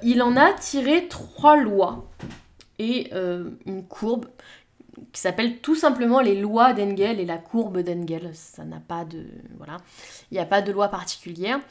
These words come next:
Et ce sont vraiment des lois qui sont fondamentales. Euh, qui, se, qui, ont, qui sont vraiment en plus, euh, démontrées, qui ont été prouvées par, euh,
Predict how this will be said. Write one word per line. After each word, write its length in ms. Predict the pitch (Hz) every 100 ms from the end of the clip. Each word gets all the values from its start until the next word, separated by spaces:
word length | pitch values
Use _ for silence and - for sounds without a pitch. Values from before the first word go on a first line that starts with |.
| - - -
Et 100 | 240
ce 80 |
sont 160 | 254 359
vraiment 340 | 294 277 320
des 120 | 359 277
lois 260 | 254 277
qui 180 | - 294
sont 180 | - 330
fondamentales. 920 | - - 294 277 262 262 240 208 214 - _ _ _ _ _ - -
Euh, 580 | 190 180 180 180 180
qui, 200 | 185 -
se, 320 | 208 226 214 202
qui, 180 | -
ont, 440 | 196 180 170 165 - - _
qui 120 | -
sont 160 | -
vraiment 300 | 175 175 202
en 80 | 233
plus, 300 | 220 233 233
euh, 120 | 190 185 - 226
démontrées, 640 | 190 214 240 233 226 262 359
qui 100 | 240
ont 40 |
été 180 | 240 196
prouvées 500 | - - 214 196 226
par, 360 | 240 208 175 175
euh, 160 | 170